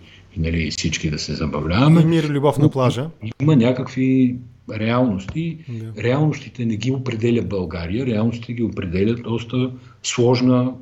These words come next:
Speaker 1: конфигурация в областта на международната политика,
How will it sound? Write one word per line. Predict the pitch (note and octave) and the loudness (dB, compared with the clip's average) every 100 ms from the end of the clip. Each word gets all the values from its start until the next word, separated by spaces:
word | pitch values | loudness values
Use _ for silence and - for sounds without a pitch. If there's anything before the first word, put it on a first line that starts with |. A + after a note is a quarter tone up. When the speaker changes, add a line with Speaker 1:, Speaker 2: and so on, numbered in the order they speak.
| - | -18
Speaker 1:
конфигурация | - A#2 A#2 G#2+ A2+ A#2 A#2+ A#2+ G#2+ | -6 -4 -2 -2 0 0 0 -4 -4
в | G#2+ - - | -6 -10 -14
областта | G#2 G#2+ G#2 A2 | -8 -8 -4 -2
на | G#2 | 0
международната | F#2+ F2+ F2 F2 F2 E2 E2+ - | 0 -2 -4 -4 -6 -8 -10 -14
политика, | - C#2+ C#2+ E2+ - | -14 -14 -12 -12 -8